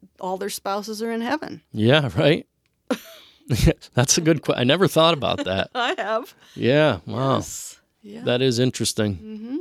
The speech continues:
Speaker 2: Yeah, here's all eight of my husbands.
Speaker 1: Yes.
Speaker 2: <laughs> Wow.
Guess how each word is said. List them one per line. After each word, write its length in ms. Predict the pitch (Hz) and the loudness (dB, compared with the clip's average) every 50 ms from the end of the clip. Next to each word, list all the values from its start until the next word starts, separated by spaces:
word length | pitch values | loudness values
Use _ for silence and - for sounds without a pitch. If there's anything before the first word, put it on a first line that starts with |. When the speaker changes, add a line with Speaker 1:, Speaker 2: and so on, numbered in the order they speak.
| 359 _ _ _ | -10 _ _ _
Speaker 2:
Yeah, 440 | 196 - 123 117 117 117 117 110 95 - - | -12 -4 0 2 2 4 2 2 0 -2 -2
here's 300 | - 131 160 170 160 143 | 2 4 4 6 6 6
all 320 | 143 139 139 135 131 127 - | 6 6 6 6 6 4 2
eight 200 | - 139 143 143 | 2 2 4 4
of 140 | 151 135 123 127 | 4 4 4 4
my 160 | 127 127 123 | 4 4 6
husbands. 360 | 117 151 147 139 131 - - | 6 6 6 6 4 2 4
Speaker 1:
Yes. 460 | - - - - - - - - - | 4 4 4 2 0 -4 -4 -2 2
Speaker 2:
<laughs> 100 | 247 220 - _ _ - 208 _ _ - 226 - _ _ _ _ _ - - - _ _ _ _ _ - | 2 2 2 _ _ -10 -10 _ _ -4 -4 -4 _ _ _ _ _ -20 -20 -20 _ _ _ _ _ 0
Wow. 400 | 120 104 104 107 107 104 95 | 4 4 6 6 6 4 2